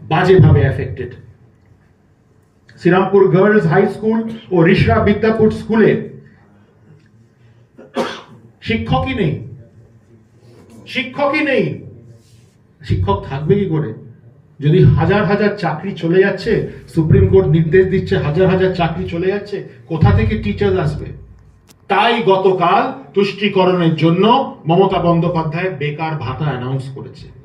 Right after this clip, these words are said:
যারা ক্লাস টেন, যারা মাধ্যমিক পাস করেছে, তাদের কিছু টাকা দেওয়া হবে।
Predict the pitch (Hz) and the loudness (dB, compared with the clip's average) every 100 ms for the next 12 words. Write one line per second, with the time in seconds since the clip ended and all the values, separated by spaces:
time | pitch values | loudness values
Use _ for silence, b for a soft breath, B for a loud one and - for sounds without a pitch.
0 | - - _ _ _ - 143 147 - 139 | -20 -20 _ _ _ -6 -4 -4 -4 -4
1 | - - 151 147 135 135 131 127 - 143 | -6 -6 -4 -4 -6 -8 -10 -10 -10 -8
2 | 151 139 - - 147 147 - 208 - - | -8 -8 -10 -10 -10 -10 -12 -16 -20 -14
3 | 135 135 135 127 139 - 123 139 120 - | -6 -4 -4 -8 -10 -8 -8 -10 -12 -12
4 | - - | -14 -16